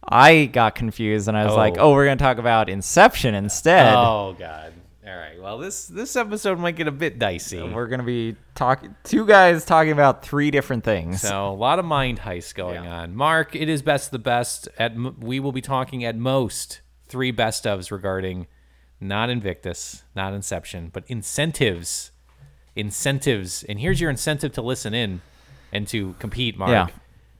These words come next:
Speaker 2: There are plenty of prizes on the line.
Speaker 1: So many prizes.
Speaker 2: First and foremost, twenty-five dollar gift card to Wendy's. All your favorites.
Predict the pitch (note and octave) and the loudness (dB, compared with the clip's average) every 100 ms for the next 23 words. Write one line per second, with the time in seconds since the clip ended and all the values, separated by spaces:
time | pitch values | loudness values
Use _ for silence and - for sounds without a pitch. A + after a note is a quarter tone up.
0 | _ _ _ A2 G#2 F#2+ A#2 A2+ B2 B2+ | _ _ _ -2 -2 -4 -6 -4 -4 -2
1 | F#2+ F2+ F2+ E2+ E2 D#2+ D#2+ E2+ - - | -2 -4 -8 -10 -12 -12 -14 -14 -6 0
2 | B2+ G#2+ G2+ F#2+ F2+ F2+ G#2 G#2+ - C3+ | 0 2 0 0 -2 -2 -2 -2 -4 -12
3 | B2 B2+ A2+ G#2+ G#2 - - - F#2+ A2 | -10 -4 -2 -2 -6 -10 -10 -8 -6 -4
4 | A2 A2 G#2 G2 G2 F#2+ - G2+ G2+ G#2+ | -2 0 0 0 -2 -8 -6 -6 -4 -6
5 | E2+ - - - - _ _ _ _ _ | -8 -12 -16 -18 -18 _ _ _ _ _
6 | _ G2+ F#2+ F#2+ G2+ G#2+ D#2+ E2 - - | _ -4 -2 -4 -4 -6 -6 -12 -20 -20
7 | - | -20